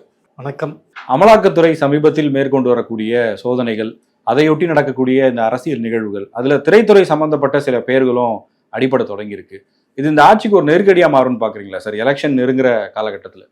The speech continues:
Speaker 1: இது அடிப்படையில அமலாக்கத்துறை செய்த சோதனை, அதுக்கு பிறகான விஷயங்கள் அப்படின்ற போறதுக்கு முன்னாடி, அமலாக்கத்துறைனா என்ன,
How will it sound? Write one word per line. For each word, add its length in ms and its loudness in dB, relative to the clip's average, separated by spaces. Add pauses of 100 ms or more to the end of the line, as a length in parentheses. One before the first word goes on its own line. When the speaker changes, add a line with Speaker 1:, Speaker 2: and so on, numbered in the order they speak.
(260)
Speaker 1:
இது 100 -4
அடிப்படையில 520 2 (680)
அமலாக்கத்துறை 600 0 (380)
செய்த 260 -6
சோதனை, 380 0 (160)
அதுக்கு 280 -6
பிறகான 360 0
விஷயங்கள் 440 -6 (240)
அப்படின்ற 420 -4
போறதுக்கு 360 -6
முன்னாடி, 340 -8 (760)
அமலாக்கத்துறைனா 880 2
என்ன, 200 -6